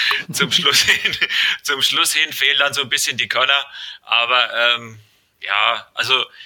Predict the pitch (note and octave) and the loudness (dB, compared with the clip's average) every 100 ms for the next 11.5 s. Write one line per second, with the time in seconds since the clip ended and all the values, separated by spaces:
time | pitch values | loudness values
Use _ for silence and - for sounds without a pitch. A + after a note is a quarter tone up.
0 | - _ - B2 C3+ C#3+ C#3 A#2 B2 B2+ | -20 _ -4 0 0 0 -2 0 0 0
1 | A#2 B2+ C3 C3 B2 A2+ B2+ B2+ B2+ A#2 | -2 -4 0 2 0 -2 -4 -2 0 0
2 | A2+ A2+ B2 - B2+ C3 B2+ C3+ B2+ A#2+ | -2 -6 -10 -4 -4 -4 -2 0 2 0
3 | - C3 - - A#2+ B2 A2 A2+ A2+ A2 | 0 -4 -4 -2 0 -2 -6 -4 -2 0
4 | A#2 - A#2 - A#2+ A2 A2 - A#2 A2+ | -2 0 0 0 -2 0 -2 0 -2 -2
5 | - G#2+ A2 - _ - - - _ - | -4 -4 -6 -12 _ -20 -20 -20 _ -6
6 | G2 G2+ G#2 G#2 G#2 - - - G#2+ F#2+ | -2 0 0 0 -4 -10 -14 -10 -8 -4
7 | A#2+ A2 G#2+ G#2 - G#1+ G#2 - _ _ | -2 -2 -4 -4 -4 -6 -8 -14 _ _
8 | _ _ _ _ _ _ _ _ _ - | _ _ _ _ _ _ _ _ _ -12
9 | A#2+ C3+ C#3 C3+ C3 A2+ A#2+ D3 C3+ - | -6 -4 -2 -2 -2 0 2 0 -2 -8
10 | - - - D3+ C#3+ C#3+ D3+ C3+ C3+ B2 | -12 -6 -2 0 2 2 2 0 -2 -2
11 | A#2+ G#2 A2+ G2+ | -2 -4 -8 -14